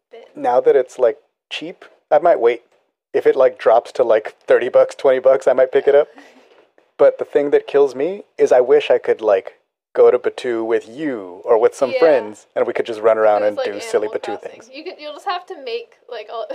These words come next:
Speaker 1: <laughs> all, me and, like, all your friends and stuff, like, in the game, and we can all go.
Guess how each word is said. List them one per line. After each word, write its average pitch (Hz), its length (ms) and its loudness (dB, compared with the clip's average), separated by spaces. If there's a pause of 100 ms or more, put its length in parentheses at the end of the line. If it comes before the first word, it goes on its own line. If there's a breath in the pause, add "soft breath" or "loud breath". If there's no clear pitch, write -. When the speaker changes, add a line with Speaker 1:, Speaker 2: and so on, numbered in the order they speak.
(180)
Speaker 1:
<laughs> - 240 -18
all, 233 200 -4
me 247 260 -12
and, 247 100 -10
like, 240 160 -10
all 226 160 -6
your 226 140 -8
friends 220 520 -14
and 240 80 -20
stuff, 214 400 -16
like, - 200 -20
in 226 180 -16
the 233 60 -16
game, 226 300 -20 (140)
and - 80 -20
we 190 160 -20
can - 100 -20
all - 100 -20 (100)
go. - 200 -20